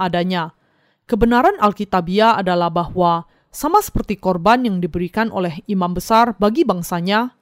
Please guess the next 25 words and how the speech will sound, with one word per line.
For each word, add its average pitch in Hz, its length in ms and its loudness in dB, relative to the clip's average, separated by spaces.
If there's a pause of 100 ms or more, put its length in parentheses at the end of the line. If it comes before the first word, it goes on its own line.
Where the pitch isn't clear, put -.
(140)
pada 254 240 2
zaman 190 320 0
Perjanjian 175 560 -2
Lama, 196 320 0 (420)
Yesus 269 380 0
datang 277 320 0
ke - 80 -6
bumi 185 400 -4
ini, 262 260 -2 (380)
dibaptiskan 247 720 0 (240)
dan 349 160 2
disalibkan, 208 720 -2 (120)
dan 320 160 2
mencurahkan 214 640 -2
darahnya 180 560 0
untuk 277 240 -4
menyelamatkan 180 640 -2
kita 226 340 4
dari 226 240 2
segala 175 380 -2
dosa 175 260 -6
dunia 175 400 -2
sekaligus. 175 800 -2 (500)
Dengan 202 300 0
demikian, 247 500 2